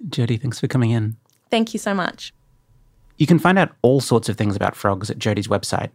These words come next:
Speaker 1: and hear some awesome frog noises at the Australian Museum website as well. We'll put a link up to both of those things on our show page and in the podcast notes for this episode. We have a podcast. Is there something you think we should be making a show about? There's a link on that page for you to tell us all about it.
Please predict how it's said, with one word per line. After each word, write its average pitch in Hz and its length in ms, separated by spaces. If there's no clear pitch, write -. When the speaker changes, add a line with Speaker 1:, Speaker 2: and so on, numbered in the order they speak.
Speaker 1:
and 113 100
hear 113 80
some 117 240
awesome 117 340
frog 101 220
noises 101 340
at 104 120
the - 60
Australian 104 400
Museum 101 340
website - 400
as - 100
well. - 240
We'll 143 80
put - 300
a 120 80
link 117 200
up - 140
to 110 100
both 113 200
of 101 80
those 104 180
things 98 240
on 113 80
our 120 100
show 117 200
page 117 480
and 107 180
in 104 80
the 104 80
podcast 98 420
notes - 220
for - 80
this - 180
episode. - 460
We 147 100
have 160 120
a 156 40
podcast. - 580
Is 147 140
there 160 100
something 170 300
you 151 100
think 135 140
we 123 60
should - 140
be 120 100
making 110 280
a 104 40
show 120 180
about? 117 340
There's 113 120
a 113 60
link 110 240
on 107 60
that 110 160
page 104 260
for - 120
you 104 40
to 98 80
tell 117 180
us 110 140
all 110 100
about 120 260
it. 135 160